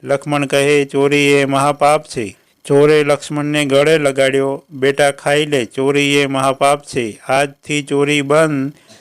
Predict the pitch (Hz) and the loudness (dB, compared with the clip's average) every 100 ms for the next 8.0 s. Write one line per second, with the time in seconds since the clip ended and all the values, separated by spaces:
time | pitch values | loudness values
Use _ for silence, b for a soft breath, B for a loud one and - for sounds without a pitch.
0 | b - 147 147 143 143 156 151 110 95 | b -2 0 0 -2 -2 0 -2 -4 -6
1 | _ _ - 139 139 147 139 139 143 143 | _ _ -8 -2 0 0 0 -2 0 0
2 | 147 139 139 139 143 143 127 131 135 151 | -4 -4 -4 -2 -2 0 2 0 -2 -6
3 | 147 - 147 143 135 117 98 _ b b | -6 0 2 2 0 -2 -8 _ b b
4 | b 135 143 139 143 143 156 156 151 131 | b -6 -6 -4 -6 -4 -6 -4 -2 0
5 | 120 143 147 139 143 139 123 113 139 139 | -2 0 0 -2 0 2 2 2 0 -2
6 | 143 147 147 147 127 131 151 170 - 139 | -6 -6 -6 -6 -4 -2 0 -2 -2 -2
7 | 143 143 139 127 127 151 151 131 110 101 | 0 0 0 -2 -2 -2 0 2 0 -4